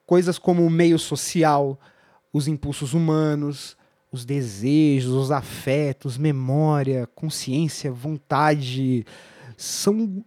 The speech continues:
são coisas que não podem ser explicadas numa equação, não pode ser encaixada em um método único,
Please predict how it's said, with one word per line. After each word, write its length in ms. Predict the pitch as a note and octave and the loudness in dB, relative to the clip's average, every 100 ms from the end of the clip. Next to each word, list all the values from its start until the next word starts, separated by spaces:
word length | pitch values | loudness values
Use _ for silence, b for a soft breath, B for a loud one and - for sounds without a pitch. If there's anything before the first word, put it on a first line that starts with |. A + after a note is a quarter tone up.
| - | -8
são 180 | - G#3+ | -6 0
coisas 320 | F#3+ G#3+ - | 2 2 0
que 140 | - | -2
não 140 | A#3+ C4+ | -2 -4
podem 420 | - D3 A3 F3 | 0 0 2 -2
ser 220 | - F3+ | -4 -6
explicadas 640 | F3 F#3 - D#3 E3 E3+ | -6 -8 -4 -2 0 0
numa 180 | E3+ E3 | -2 -4
equação, 720 | E3 F#3+ F3 - - C3+ D#3 | -4 -4 -4 -6 -6 -4 -4
não 140 | C3 C#3+ | -4 -8
pode 320 | E3+ E3+ F#3 | -8 -8 -8
ser 160 | - D3+ | -12 -14
encaixada 840 | D#3+ - D3+ - D3+ D3 C#3 C3+ | -12 -10 -8 -6 -4 -4 -4 -6
em 120 | C#3 | -6
um 80 | C#3 | -8
método 420 | C#3 D3 D#3 C#3+ | -8 -8 -6 -6
único, 580 | C3+ B2+ C#3+ C3+ - | -6 -6 -6 -10 -14